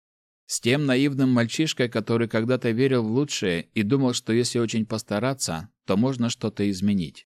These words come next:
Но где-то в глубине, там, где уже не властвует разум, тлел крохотный огонек. Не надежды, нет. Упрямство. Желание понять, почему все пошло именно так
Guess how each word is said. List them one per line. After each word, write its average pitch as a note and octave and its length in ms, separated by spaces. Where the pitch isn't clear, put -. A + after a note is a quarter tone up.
Но G2+ 180
где-то A#2+ 380
в A2 80
глубине, A2+ 720
там, C3+ 240
где A#2+ 180
уже A2+ 220
не A2+ 120
властвует G#2 680
разум, F#2+ 520
тлел C3+ 300
крохотный B2+ 680
огонек. A2 540
Не G#2+ 140
надежды, B2 500
нет. F#2+ 340
Упрямство. A2 880
Желание A2 560
понять, A#2+ 600
почему B2+ 480
все D3 200
пошло B2+ 440
именно C#3 440
так - 440